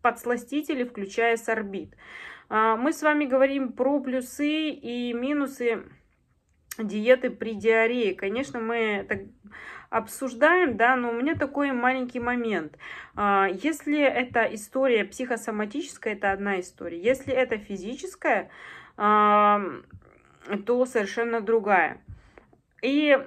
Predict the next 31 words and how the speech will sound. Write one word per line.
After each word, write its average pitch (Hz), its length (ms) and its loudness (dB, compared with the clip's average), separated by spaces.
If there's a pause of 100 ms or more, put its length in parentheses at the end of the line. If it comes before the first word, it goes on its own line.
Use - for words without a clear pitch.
(120)
конечно, 254 880 2
рекомендованные 254 840 0
продукты, 247 880 2 (400)
а, 196 680 4 (480)
важно 226 640 2 (160)
использовать, 240 1000 0 (160)
а, 202 220 -2
просто 247 460 0
для 202 220 0
поддержки. 196 680 -2
Если 302 240 -2
мы 285 100 -2
с 285 80 -10
вами 240 240 2
говорим 208 460 -6
про 247 380 0 (320)
рыбу, 240 480 0
то 208 160 -6
это 202 200 -4
не 208 400 -2
жирное. 208 720 0
Если 240 480 -4
это 254 180 2
мясо 254 400 -2
и 240 60 -2
птица, 294 440 -6
то - 160 -20
тоже 226 300 0
не 208 160 -2
жирные 233 580 0
сорта, 208 760 -2